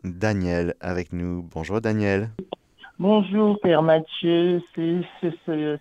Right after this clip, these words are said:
Speaker 2: c'est un plaisir, je vous remercie.
Speaker 1: Oui.
Speaker 2: Euh, voilà, donc, euh,
Speaker 1: Oui.
Speaker 2: je, j'habite du côté de Champigny.
Speaker 1: De ?
Speaker 2: Champigny,
Speaker 1: Ch-,
Speaker 2: dans la région parisienne, dans la
Speaker 1: d'accord.
Speaker 2: banlieue parisienne, pardon.
Speaker 1: D'accord, d'accord.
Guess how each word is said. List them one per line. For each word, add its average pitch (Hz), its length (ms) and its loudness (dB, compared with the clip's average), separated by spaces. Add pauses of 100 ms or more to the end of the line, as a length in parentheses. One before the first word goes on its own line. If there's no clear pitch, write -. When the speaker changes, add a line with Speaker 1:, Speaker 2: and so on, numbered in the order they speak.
Speaker 2:
c'est 143 80 -6
un 143 100 -2
plaisir, 151 580 -8
je 147 60 -6
vous 139 100 -8
remercie. 151 420 -2
Speaker 1:
Oui. 226 200 -2 (720)
Speaker 2:
Euh, 143 840 -4
voilà, 139 380 -4
donc, 135 280 -12 (160)
euh, 139 200 -10
Speaker 1:
Oui. 147 180 -12 (880)
Speaker 2:
je, 143 580 -6 (180)
j'habite 151 320 -4
du 170 120 -6
côté 165 320 -4
de 160 120 -2
Champigny. 185 540 -4 (540)
Speaker 1:
De ? 117 380 0 (840)
Speaker 2:
Champigny, 170 720 -4
Speaker 1:
Ch-, 135 180 0
Speaker 2:
dans 131 160 -2
la 135 140 -6
région 151 260 -8
parisienne, 151 500 -8 (120)
dans 139 100 -8
la 143 60 -6
Speaker 1:
d'accord. 143 180 0
Speaker 2:
banlieue 160 240 -2
parisienne, 156 420 -8 (100)
pardon. 127 220 -12
Speaker 1:
D'accord, 85 360 -10
d'accord. 90 400 -14